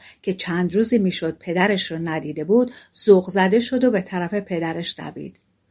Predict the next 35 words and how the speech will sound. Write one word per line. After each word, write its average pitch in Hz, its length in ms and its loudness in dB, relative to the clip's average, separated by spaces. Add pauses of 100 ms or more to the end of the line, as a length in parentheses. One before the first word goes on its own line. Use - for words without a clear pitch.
(140)
او 220 140 4
رو 214 100 6
در 175 240 4
آغوش 196 400 0
گرفت 196 420 -2
و 175 80 -2
بوسید. 180 580 -8 (680)
بلافاصله 170 800 2
پادشاه 180 760 0 (220)
به 190 100 4
یاد 208 300 6
هانس 202 500 0
جوجه 180 380 -4
تیغی 165 360 -6
افتاد 165 440 -2
و 160 140 -2 (240)
برای 190 360 6
دخترش 175 680 -2
تعریف 165 480 -12
کرد 165 260 -6 (240)
چه 220 180 0
جانور 170 800 0
عجیب 156 380 -10
و 151 60 -10
غریبی 156 540 -12
دیده. 160 360 -16 (380)
و 175 100 0
گفت 202 360 2
که 185 100 -2
او 208 300 4 (280)
جونوری 196 540 2
شبیه 185 580 0
جوجه 165 420 -4
تیغی 185 400 -4
بود 233 280 4